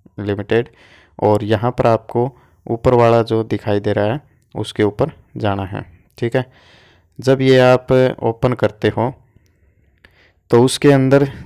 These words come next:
जैसे यहाँ पर ऊपर ये चल रहा है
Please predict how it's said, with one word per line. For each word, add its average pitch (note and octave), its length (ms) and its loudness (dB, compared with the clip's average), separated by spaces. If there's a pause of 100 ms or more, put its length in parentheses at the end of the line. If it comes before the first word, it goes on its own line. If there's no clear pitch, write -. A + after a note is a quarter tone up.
जैसे B2+ 380 2
यहाँ A2+ 420 0
पर C3 440 0
ऊपर A#2+ 340 -2
ये A#2+ 160 2
चल A2+ 200 0
रहा G#2+ 420 0
है A2 220 -2